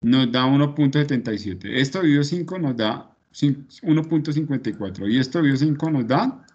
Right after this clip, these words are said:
un uno punto nueve dieciséis. Creo que ustedes hasta ahí ya la tienen bastante clara. Creo que hasta ahí van bien. Y con ese trabajito que me van a hacer,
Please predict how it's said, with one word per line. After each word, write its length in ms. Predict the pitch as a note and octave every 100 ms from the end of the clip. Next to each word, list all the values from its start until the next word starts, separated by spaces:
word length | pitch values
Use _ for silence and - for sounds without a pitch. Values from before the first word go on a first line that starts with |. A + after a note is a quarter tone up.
| _ _ _ - -
un 180 | B2+ C3+
uno 280 | E3 D#3 D#3
punto 400 | D3+ C#3 E3+ E3+
nueve 240 | C3+ B2
dieciséis. 680 | B2 B2+ A#2+ G2+ F#2+ E2+ - _ - - -
Creo 280 | F#3+ B3
que 60 | B3+
ustedes 300 | G3+ F#3+ F#3+
hasta 200 | G#3+ G3+
ahí 180 | D#3 D3
ya 140 | F3
la 160 | E3+ E3+
tienen 320 | E3 E3 E3+
bastante 640 | C#3+ C3+ - A#2+ A#2 A#2+
clara. 540 | A#2+ G#3 B3 A#3+ A#3 A3+
Creo 200 | F3 E3+
que 100 | F3
hasta 240 | D#3 -
ahí 120 | B2+
van 220 | B2 C3 C#3
bien. 180 | A3
Y 60 | G#3
con 180 | D#3+ C3+
ese 140 | C#3+
trabajito 440 | D3+ D3+ A#2+ A#2+ C#3+
que 120 | D3+
me 100 | B2
van 180 | A2+ A#2
a 40 |
hacer, 320 | B2 F#3 -